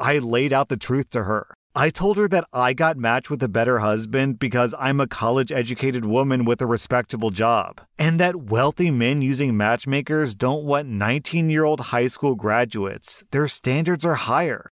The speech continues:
I told her that her husband is a wonderful man who loves her, but if all she wanted was a wealthy man, then she should have gone to college. Now, my twin sister has no contact with me, and she says that I'm an elitist butthole.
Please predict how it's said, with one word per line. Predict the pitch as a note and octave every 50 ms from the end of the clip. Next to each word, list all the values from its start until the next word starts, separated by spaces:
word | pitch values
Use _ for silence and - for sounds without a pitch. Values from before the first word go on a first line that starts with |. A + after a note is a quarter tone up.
| _ -
I | - F3 G3
told | - - - F#3+ G#3+ A3+
her | B3 G#3
that | A#3 A3+
her | A3+ G#3+
husband | F3 D3 F#3 F#3+ D#3+ - G#3+ A3 G3
is | E3+ F#3 -
a | - G#3+
wonderful | F#3+ E3 D3+ C#3+ D#3 F3 F3 F#3 G3 - - F3+
man | F3 D#3 C#3+ C#3+ D#3 E3+
who | D#3+ D3+ E3+ E3
loves | C3+ B2+ C3 C#3+ D3+ D3 - -
her, | A#2+ G#2 G#2 - - - A#2 A2 _ _ -
but | G#2 - C#3 D#3 E3 E3 E3 -
if | D3+ C#3 D3 - -
all | C#3 B2+ C#3+ D#3+
she | D3+ - F#3+ F#3
wanted | D3 A#2+ B2 C3 D3+ D#3+ D3
was | D3 C#3+ B2+
a | C#3
wealthy | A2+ A2+ A#2+ C3+ C#3+ D3 C#3
man, | A#2+ G#2+ G#2+ A2+ B2+ C3+ D3 D3+ D3 B2+ G#2
then | A#2+ C3+ C#3+ C#3
she | B2 - D3+
should | B2+ - C#3+ D#3
have | E3 C3+
gone | C#3 D3 D3+ D3
to | C#3 -
college. | - A#2 C3+ E3 D#3+ B2+ G#2+ A2 A#2 - - - - _ _ _
Now, | - G2+ G2+ G#2+ A2 A#2 C3 C#3 D3+ D#3
my | - - B2 A#2+ A#2+
twin | G#2+ - - A#2+ B2 C3+ B2+
sister | - - B2+ A#2+ - - B2+ A#2+
has | A2+ F#2+
no | G2+ G#2 G#2+ A2+ A2+
contact | - G2+ G2+ G2+ A2 A2 - A2 G2+ G2+ -
with | - G#2+ G2 -
me, | G2+ G2+ G2 F#2 F#2 G2 G2+ - - -
and | A2 G#2+ A2 A2+ A#2 A#2 A#2
she | - - - C3+ A#2+
says | - - A#2 C3 C3 -
that | C3+ - A2
I'm | A#2 B2 C#3+ C#3+ C#3
an | C3
elitist | B2+ A2+ G#2+ G#2+ A2+ B2 C3 B2+ B2+ A2+ - - _ -
butthole. | A2+ G#2+ B2 B2+ G2 - A2 G2+ - - - A#2+